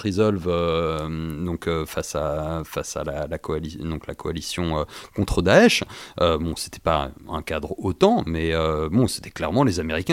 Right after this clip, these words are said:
qui assuraient tout, euh, ce qu'on appelle, euh, le C deux. Et donc, ils, ils, ils incitent à ne pas, euh, investir trop là-dedans. Et sur un certain nombre de, de ce qu'on appelle, encore une fois, dans un anglicisme, les enablers, c'est-à-dire,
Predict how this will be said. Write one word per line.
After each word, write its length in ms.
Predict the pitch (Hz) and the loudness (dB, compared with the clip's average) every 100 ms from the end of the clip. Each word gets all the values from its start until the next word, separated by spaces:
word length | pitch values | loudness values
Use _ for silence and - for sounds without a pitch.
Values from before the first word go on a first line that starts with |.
| 165 | 0
qui 120 | 82 | -2
assuraient 420 | - - 98 151 - - - | -2 0 2 2 -2 -18 0
tout, 260 | 160 196 - | 4 4 6
euh, 200 | 98 95 | 6 6
ce 80 | - | 2
qu'on 100 | 90 | 0
appelle, 300 | 85 143 160 - - - | 4 4 4 0 -4 6
euh, 140 | 95 | 8
le 160 | 95 110 | 10 8
C 160 | - | 8
deux. 220 | 147 110 78 | 8 8 6
Et 100 | 85 | 2
donc, 240 | 117 - | 2 2
ils, 240 | 92 90 - | 0 0 -2
ils, 180 | 95 107 | -6 -2
ils 180 | 98 | 0
incitent 320 | 92 - 104 90 | 2 2 0 0
à 60 | |
ne 80 | 90 | -2
pas, 320 | - 165 151 - | 2 2 2 -2
euh, 240 | 101 95 90 | 0 0 0
investir 520 | 104 98 101 - 160 | 0 0 -2 0 -2
trop 160 | - 160 | 0 2
là-dedans. 280 | 131 87 67 | 2 0 -4
Et 80 | 92 | -2
sur 240 | - 135 | 2 4
un 20 | |
certain 240 | 127 131 151 | 4 4 6
nombre 160 | 151 | 10
de, 140 | 120 95 - - - - | 10 8 2 -16 -18 -2
de 120 | 107 | 2
ce 140 | 95 - | 2 4
qu'on 100 | 127 | 4
appelle, 380 | 117 139 113 - - _ _ - | 8 6 6 -2 -12 _ _ -6
encore 240 | 104 110 | 2 4
une 80 | 113 | 6
fois, 260 | - 120 | 8 10
dans 220 | 98 95 101 | 8 4 4
un 80 | |
anglicisme, 420 | 104 113 113 127 101 | 4 4 2 0 0
les 160 | 92 | 2
enablers, 540 | 95 104 110 113 120 110 | 4 6 10 12 12 10
c'est-à-dire, 460 | - - 95 110 | 4 -4 0 0